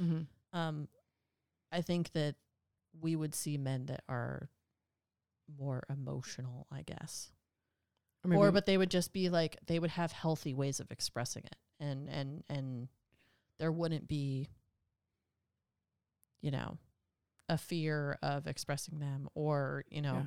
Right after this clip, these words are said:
Speaker 2: you know what I mean? Like, I don't know. Part of the reason why men bottle stuff up is, is, is because that's, we've just raised them to be that way.
Speaker 1: Yeah.
Speaker 2: I don't think that's necessarily the right way.
Speaker 1: Right.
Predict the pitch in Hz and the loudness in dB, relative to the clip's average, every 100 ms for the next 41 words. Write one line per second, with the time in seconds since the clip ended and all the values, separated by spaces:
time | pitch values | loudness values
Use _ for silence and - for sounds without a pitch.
0 | 139 175 170 156 151 147 151 131 - _ | 0 2 4 4 2 -2 -2 -2 -4 _
1 | _ _ _ _ - 165 151 82 - - | _ _ _ _ -14 -10 -10 -10 -12 -18
2 | _ _ _ _ _ _ _ _ _ _ | _ _ _ _ _ _ _ _ _ _
3 | _ _ _ 196 247 277 294 269 254 240 | _ _ _ 6 8 8 6 6 6 6
4 | 226 214 208 196 196 185 190 180 170 165 | 6 6 6 8 8 6 4 4 4 2
5 | 151 - - 160 151 - - 151 151 151 | 0 -2 -6 -2 -2 -4 -4 -4 -2 -4
6 | - 143 139 - 139 - - - 147 - | 0 0 0 -2 -4 -6 -12 -4 -2 0
7 | 143 - _ _ _ _ _ _ _ _ | -2 -4 _ _ _ _ _ _ _ _
8 | - 151 147 151 147 - 151 139 135 139 | 2 4 4 0 -2 0 2 2 2 0
9 | 139 - - 147 139 _ _ _ - _ | -2 -8 -16 -14 -14 _ _ _ -20 _
10 | _ _ _ _ - 156 151 - 151 151 | _ _ _ _ -4 2 2 2 0 0
11 | - 151 - - 143 143 139 135 131 - | 0 -2 -2 0 0 0 0 -2 -4 -6
12 | - - - _ - 160 | -10 -10 -18 _ -14 -14